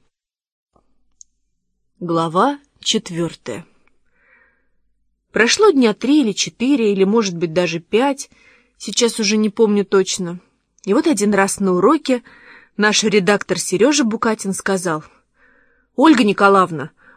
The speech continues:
у нас в редколлегии никто не умеет хорошо рисовать. В прошлом году всегда рисовал Федя Рыбкин, а теперь совсем некому.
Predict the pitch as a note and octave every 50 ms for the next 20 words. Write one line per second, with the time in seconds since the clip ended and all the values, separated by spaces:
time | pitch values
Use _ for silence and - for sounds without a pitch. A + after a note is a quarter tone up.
0 | _ - G3+ A3+ B3+ C4 C4 - A#3+ A3 A#3 - - A3+ G#3+ A3 A#3+ C#4 E4+ D#4
1 | B3 A3+ A#3 G#3 G#3 G3+ - - D#4 D4+ C#4+ B3 A3+ A3 A3+ B3+ C#4 C4+ - -
2 | - G#3 F#3 F#3 - - A#3+ A#3+ A#3+ A3+ - - A#3+ A#3 A3 G3 F3 D#3 - -
3 | - - _ _ _ _ - - _ - A#3 F4 F#4+ - F4+ D4 B3+ A#3+ A#3+ G#3+
4 | A3+ G3 - - F#3+ F#3 G3+ B3 C4+ C#4 B3+ - A#3 G#3+ A3+ B3 B3+ A#3 - -
5 | B3 A#3 G#3 E3+ F#3 F#3 F#3 G3 F#3 - _ - E3+ E3 E3 _ - - - -
6 | - - - _ _ - F#3 - - - B3 C#4+ D4 - - A#3+ A3+ - - A#3+
7 | C4 C#4 C#4 C4+ A#3+ G#3 - - F3+ E3+ D#3+ E3